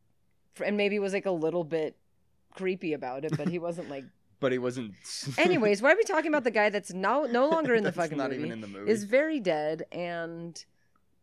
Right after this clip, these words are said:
Speaker 1: apparently nobody knows or cares that he is very dead.
Speaker 2: No.
Speaker 1: Because who's David Egan?
Speaker 2: So why does, um, Helen get to wear the tube top?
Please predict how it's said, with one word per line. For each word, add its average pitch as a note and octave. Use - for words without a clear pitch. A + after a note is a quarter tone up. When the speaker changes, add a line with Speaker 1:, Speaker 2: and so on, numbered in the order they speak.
Speaker 1:
apparently G3+
nobody F#3
knows E3
or D3
cares G#3
that -
he C#3
is B2+
very B2+
dead. A2+
Speaker 2:
No. C#3
Speaker 1:
Because F#2+
who's G#3
David D#3
Egan? -
Speaker 2:
So -
why D#3
does, A#3
um, C3
Helen B2
get A2+
to G#2
wear A#2
the G#2+
tube A2
top? -